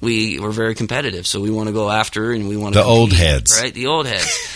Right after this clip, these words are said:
Speaker 1: And when we
Speaker 2: This sounds
Speaker 1: started
Speaker 2: like a movie.
Speaker 1: Yeah, I know, right?
Speaker 2: Dude, literally,
Speaker 1: Yeah,
Speaker 2: start writing a
Speaker 1: good.
Speaker 2: movie.
Speaker 1: That
Speaker 2: You
Speaker 1: could
Speaker 2: guys are
Speaker 1: do it,
Speaker 2: looking
Speaker 1: yeah.
Speaker 2: to invest in shit, by the
Speaker 1: Yeah,
Speaker 2: way, right?
Speaker 1: let's do it.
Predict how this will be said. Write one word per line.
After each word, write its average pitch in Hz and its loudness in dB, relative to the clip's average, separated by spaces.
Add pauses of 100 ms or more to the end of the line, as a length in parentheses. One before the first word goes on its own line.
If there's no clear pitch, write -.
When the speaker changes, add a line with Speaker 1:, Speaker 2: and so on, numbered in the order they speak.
(220)
Speaker 1:
And 123 0
when 131 2
we 147 4
Speaker 2:
This 135 6
sounds 127 4
Speaker 1:
started 117 2
Speaker 2:
like - 4
a 104 2
movie. 113 4
Speaker 1:
Yeah, 101 -2
I - -2
know, - 2
right? 113 0
Speaker 2:
Dude, 139 4
literally, 139 4
Speaker 1:
Yeah, 82 0
Speaker 2:
start 135 4
writing 151 4
a 156 2
Speaker 1:
good. 165 6
Speaker 2:
movie. 196 2
Speaker 1:
That 95 2
Speaker 2:
You 131 2
Speaker 1:
could 170 6
Speaker 2:
guys 190 4
are 170 2
Speaker 1:
do 151 2
it, 170 4
Speaker 2:
looking 160 2
Speaker 1:
yeah. 156 0
Speaker 2:
to 143 4
invest 135 2
in 135 -2
shit, 139 2
by 127 2
the 120 2
Speaker 1:
Yeah, 120 2
Speaker 2:
way, 135 4
right? 135 2
Speaker 1:
let's 127 -4
do 208 0
it. - -10